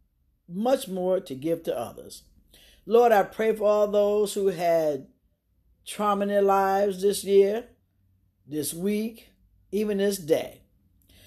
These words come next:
Lord, I thank you and I pray for unity among all people. I pray for the prosperity and peace of our nation. I pray for our leaders that they would get it together. But most of all, God,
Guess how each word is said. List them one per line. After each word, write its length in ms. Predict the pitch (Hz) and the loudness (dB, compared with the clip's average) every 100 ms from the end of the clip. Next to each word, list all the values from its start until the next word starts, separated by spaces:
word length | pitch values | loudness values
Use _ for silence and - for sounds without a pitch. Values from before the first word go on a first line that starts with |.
| - | -8
Lord, 140 | 180 196 | 2 2
I 100 | 180 | 2
thank 360 | - 208 202 202 | 0 -2 0 2
you 80 | |
and 80 | 190 | 2
I 60 | 175 | 2
pray 320 | - 190 185 | 0 -2 -2
for 140 | - | -4
unity 540 | 143 180 208 202 196 202 | -6 -4 -4 -4 -2 -2
among 280 | 190 190 185 | -2 -4 -2
all 320 | 185 185 160 | 0 2 0
people. 500 | - 143 - 71 65 - _ _ - _ - | -4 -10 -10 -18 -20 -20 _ _ -20 _ -6
I 140 | 175 | -4
pray 300 | 175 202 202 | -2 0 0
for 120 | 190 | 0
the 80 | 175 | -4
prosperity 800 | 165 170 156 139 - 202 202 180 | -2 -4 -4 -4 -2 0 2 2
and 160 | 151 - | 0 -4
peace 300 | - 202 190 | -8 -6 -4
of 100 | 175 | -2
our 240 | 175 151 | 0 0
nation. 680 | 143 170 185 - 113 92 67 _ _ _ _ _ - | -2 -2 -2 -2 -6 -12 -16 _ _ _ _ _ -8
I 160 | 180 185 | -2 -2
pray 320 | - 196 196 | -2 2 2
for 180 | 190 170 | 2 0
our 140 | 160 | 2
leaders 500 | 160 196 214 214 202 | 4 4 6 6 4
that 140 | 175 165 | -2 -4
they 100 | 170 | -2
would 220 | 147 131 | -2 -4
get 160 | 175 | -2
it 100 | 196 | -2
together. 640 | 196 185 160 110 95 80 - _ _ _ _ _ _ | -2 -2 -2 -4 -10 -20 -20 _ _ _ _ _ _
But 140 | 156 151 | -10 -4
most 320 | 202 220 202 | -2 -2 -2
of 100 | 185 | 2
all, 220 | 202 196 | 4 4
God, 680 | 185 190 190 190 185 196 | 2 2 2 2 0 -2